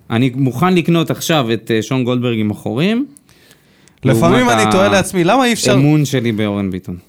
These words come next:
Speaker 2: לפעמים אני חושב, חבל שאי אפשר לפטר שחקנים כמו מאמנים כזה, אתה יודע, פשוט נמאס לך ממנו, ואז אתה בא ומפטר אותו
Speaker 1: תוציא
Speaker 2: במקום.
Speaker 1: אותו ליציאה. תוציא אותו ליציאה, זה הכל.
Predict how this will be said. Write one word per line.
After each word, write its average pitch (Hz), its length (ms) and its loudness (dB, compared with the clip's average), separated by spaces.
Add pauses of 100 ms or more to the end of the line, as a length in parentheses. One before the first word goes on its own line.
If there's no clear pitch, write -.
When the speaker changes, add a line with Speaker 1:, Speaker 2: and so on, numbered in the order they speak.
(140)
Speaker 2:
לפעמים 127 560 -2
אני 117 120 -4
חושב, 131 240 -8 (280)
חבל 143 520 0
שאי 139 300 0
אפשר 139 240 -2
לפטר 127 380 -2
שחקנים 131 480 -2
כמו 135 140 0
מאמנים 127 500 0
כזה, 110 240 -4
אתה 101 140 -6
יודע, 107 160 0
פשוט - 220 -12 (280)
נמאס 185 400 -2
לך - 100 0
ממנו, 180 460 2
ואז 151 200 2
אתה 139 260 0 (200)
בא 170 200 2
ומפטר 165 380 0
אותו 139 240 0
Speaker 1:
תוציא 131 200 0
Speaker 2:
במקום. 208 200 0
Speaker 1:
אותו - 100 -8 (420)
ליציאה. 214 320 -8 (480)
תוציא - 160 -10
אותו 185 120 -8 (120)
ליציאה, 147 300 -8
זה 107 140 -10
הכל. - 180 -10